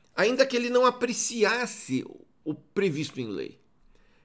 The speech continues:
É, e esse intérprete, o aplicador da lei, vejam que coisa, poderia optar por qualquer um dos princípios para resolver o conflito de interesses, desde que ele reforce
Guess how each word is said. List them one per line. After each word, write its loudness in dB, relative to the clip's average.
É, -2
e -4
esse -2
intérprete, 0
o 4
aplicador 4
da 4
lei, 2
vejam -2
que -12
coisa, 2
poderia 6
optar 2
por -6
qualquer 4
um 4
dos -6
princípios -8
para 6
resolver 2
o 4
conflito -6
de -6
interesses, -6
desde 4
que 0
ele 4
reforce -2